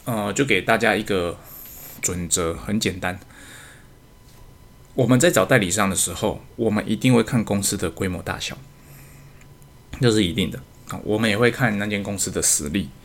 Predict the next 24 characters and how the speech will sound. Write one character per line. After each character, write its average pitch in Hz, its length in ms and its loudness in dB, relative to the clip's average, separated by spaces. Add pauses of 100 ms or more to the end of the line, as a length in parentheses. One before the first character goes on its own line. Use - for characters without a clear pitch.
(600)
但 156 240 8
是 131 260 8
呢， 95 220 0 (400)
我 120 80 -10
们 95 200 -6
要 107 420 2
记 117 160 -4
得 85 140 -4
一 95 40 -8
件 85 200 -8
事， 73 200 -6 (1600)
A 160 120 10
公 151 180 6
司 139 280 2 (260)
可 104 140 -2
能 92 120 -2
是 104 120 0
一 107 80 2
间 101 160 0
很 85 220 -8
大 101 160 2
的 95 80 -2
公 92 200 -6
司， 92 300 -2